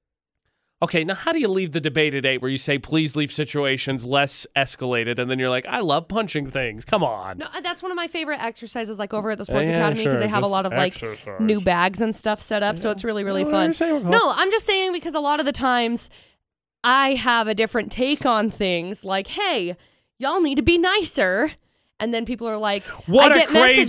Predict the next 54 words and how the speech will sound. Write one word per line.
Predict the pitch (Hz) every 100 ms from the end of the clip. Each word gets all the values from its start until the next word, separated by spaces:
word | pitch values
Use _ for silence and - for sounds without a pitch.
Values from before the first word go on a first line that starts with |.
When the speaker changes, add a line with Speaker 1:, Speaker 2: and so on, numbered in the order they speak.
| 254
Speaker 2:
messages, | 226 269
Speaker 1:
take | 269 277 -
that | 220 180
you | 185
have. | 165 156 143 196
Speaker 2:
and | 285
then | 330
I | 330
get | 330 294
messages | 330 494 427 240 262 214 269
that | 240 262
say | - 302
things | 294 330 294 311
like, | 254 269 254 247 - _ _ _ _ _
"I | 254
would | 294 294
literally | 254 294 294 277 277
fight | - 269 233
McCall | 240 - 226 208 -
on | 233 226 220
spot." | - 220 185 165
And | 302
Speaker 1:
Look, | 254
Speaker 2:
I'm |
Speaker 1:
you | 262
Speaker 2:
like, | 254
Speaker 1:
say | 262 277 262
be | 247 262
Speaker 2:
"Oh." |
Speaker 1:
nicer | 220 240 254 220
to | 175
people, | - 170 - 180
and | 170
that's | 175 -
kinda | 185 202
my | 175 175 202
thought | - 180 160
process, | - 180 180 - 180 -
too. | - 226
I'm | 208
like, | 151 151
"All |
right, | 185 226 190
let's | 147 147 -
throw | 202 202
Speaker 2:
All |
Speaker 1:
down. | 202 220 202
Speaker 2:
right, | 381
Speaker 1:
Fisticuffs | 202 - 208 294 302 311
Speaker 2:
you |
know | 302
Speaker 1:
it |
Speaker 2:
what? | 208
Speaker 1:
is." | 160